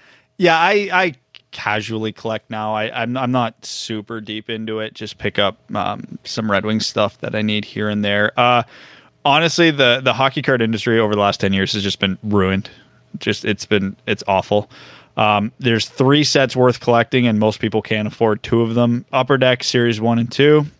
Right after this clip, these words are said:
S P Authentic, and the Cup. Everything else is, costs way more than it's worth to buy a pack or a box. So, um, if you're looking to do it just for fun, stick with your O P Cheese, your M V Ps, 'cause they're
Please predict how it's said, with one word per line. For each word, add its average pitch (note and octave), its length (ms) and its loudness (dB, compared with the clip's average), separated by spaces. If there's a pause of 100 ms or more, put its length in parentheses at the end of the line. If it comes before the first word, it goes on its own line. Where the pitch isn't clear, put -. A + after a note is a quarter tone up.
(160)
S B2 160 2
P B2 120 0
Authentic, A2+ 560 0
and G2+ 200 -6
the F#2+ 60 -6
Cup. - 380 -14
Everything G#2+ 560 -2
else F#2 280 -8
is, G2 320 -10 (1000)
costs B2 380 0
way B2 480 2
more A2+ 260 2
than G#2+ 160 0
it's G#2+ 200 -6
worth G2 260 -2
to - 80 -18
buy G2+ 200 2
a F#2+ 60 0
pack - 380 -4
or G2+ 80 -2
a G2 60 0
box. F#2 400 -2
So, G#2 280 0 (640)
um, A#2 300 4
if A#2 200 0
you're C3 140 4
looking C#3 320 2
to C3+ 80 4
do C3 100 4
it B2+ 60 4
just B2 220 2
for A#2+ 100 -2
fun, A#2+ 380 0
stick - 340 -2
with A2 140 -4
your A2 200 0
O A2+ 80 2
P G#2 140 -4
Cheese, G#2 300 -2
your G#2+ 120 -2
M G#2 160 0
V G#2+ 120 0
Ps, G#2+ 280 -2
'cause G2 240 -4
they're G2 200 0